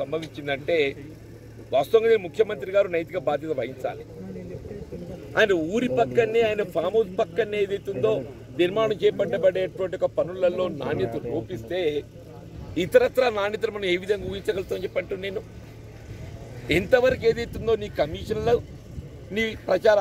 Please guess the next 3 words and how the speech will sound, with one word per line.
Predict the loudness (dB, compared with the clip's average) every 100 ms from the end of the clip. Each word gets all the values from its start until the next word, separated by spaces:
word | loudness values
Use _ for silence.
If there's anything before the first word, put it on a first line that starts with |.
| 4
ఆర్భాటాలు | 2 2 2 2 2
తప్ప, | 2 2 4 2 -2 -16 -20 -20 -20 -20 -6 0 0 0
నిర్మాణాత్మకంగా | -4 0 2 2 2 2 2 2 6